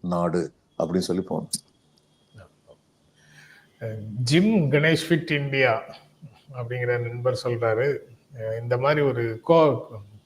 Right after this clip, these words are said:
Speaker 2: ஒரு சிட்யுவேஷன், எமர்ஜென்சி, எமர்ஜென்சி சிட்யுவேஷனை சமாளிக்கிறதை எப்படி பார்க்கிறது, அஹ், ஸ்டேட் எப்படி செ-, செயல்பட வேண்டும் என்பதற்கு அந்த வல்கோனா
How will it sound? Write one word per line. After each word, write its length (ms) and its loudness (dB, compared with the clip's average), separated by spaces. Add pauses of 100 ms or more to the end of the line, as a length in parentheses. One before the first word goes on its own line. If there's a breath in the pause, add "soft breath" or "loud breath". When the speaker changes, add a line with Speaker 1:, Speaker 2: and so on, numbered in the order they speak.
(800)
Speaker 2:
ஒரு 120 -4
சிட்யுவேஷன், 500 6
எமர்ஜென்சி, 580 2
எமர்ஜென்சி 500 -2
சிட்யுவேஷனை 640 -2
சமாளிக்கிறதை 680 0
எப்படி 340 0
பார்க்கிறது, 680 0 (520 soft breath)
அஹ், 340 -4
ஸ்டேட் 360 6
எப்படி 220 4
செ-, 200 0
செயல்பட 400 2
வேண்டும் 320 -2
என்பதற்கு 540 -2
அந்த 260 -2
வல்கோனா 720 4